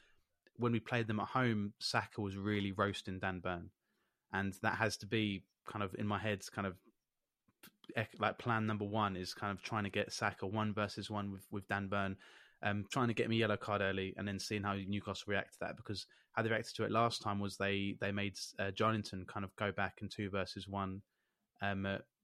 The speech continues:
uh, Saka with Dan Burn, which obviously takes a player away from them when they're trying to, uh, transition into some sort of attacking phase.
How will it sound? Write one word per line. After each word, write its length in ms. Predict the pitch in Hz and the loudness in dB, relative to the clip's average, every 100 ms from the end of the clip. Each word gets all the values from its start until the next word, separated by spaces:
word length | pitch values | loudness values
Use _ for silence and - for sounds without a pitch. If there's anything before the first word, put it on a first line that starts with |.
| _ _ _ _ _ - | _ _ _ _ _ -4
uh, 120 | 104 | -2
Saka 360 | 92 107 98 104 | 0 -2 -2 0
with 180 | 117 117 | 2 2
Dan 180 | 101 | 0
Burn, 260 | 98 101 98 | 2 2 2
which 160 | 104 - | 0 -2
obviously 240 | 104 98 | -2 -4
takes 420 | - 107 - - - | -2 -2 -2 -6 -8
a 40 | |
player 260 | - 110 104 | -4 2 2
away 260 | 101 101 | 4 2
from 200 | 95 - | 0 -4
them 140 | 101 101 | -2 -2
when 100 | 98 | -2
they're 80 | 98 | -2
trying 240 | - 98 | -2 -2
to, 120 | 95 - _ - | -2 -6 _ -4
uh, 100 | 98 | -4
transition 500 | - 101 95 98 104 | -2 -4 -2 -4 -4
into 420 | 95 95 98 95 | -4 -2 -2 -2
some 200 | 92 101 | -4 -6
sort 160 | - - | -6 -8
of 60 | |
attacking 380 | 104 139 127 104 | -4 -4 -4 -4
phase. 380 | 98 98 101 - | -4 -6 -6 -10